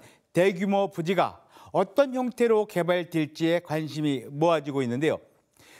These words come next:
최근 오산시장이 이 건설사 회장과 만나 이 부지의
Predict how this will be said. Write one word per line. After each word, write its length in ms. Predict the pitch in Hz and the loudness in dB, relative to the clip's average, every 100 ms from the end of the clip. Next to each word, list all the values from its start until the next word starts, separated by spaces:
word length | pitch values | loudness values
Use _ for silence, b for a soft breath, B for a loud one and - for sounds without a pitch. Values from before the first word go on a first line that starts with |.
| B _ | B _
최근 380 | - 247 302 269 - | -2 0 0 -2 -2
오산시장이 920 | 196 196 240 254 233 - 233 170 175 | 0 0 0 -2 -2 0 2 0 -2
이 60 | 214 _ | -4 _
건설사 840 | - 175 208 208 214 202 - 220 | -2 0 0 -2 0 -2 0 -2
회장과 460 | 180 214 196 185 175 | 0 2 0 0 0
만나 360 | 156 139 98 - b b - | 0 0 -4 -8 b b -4
이 200 | 196 240 | -2 -2
부지의 580 | - 185 165 202 220 | -2 -4 0 0 0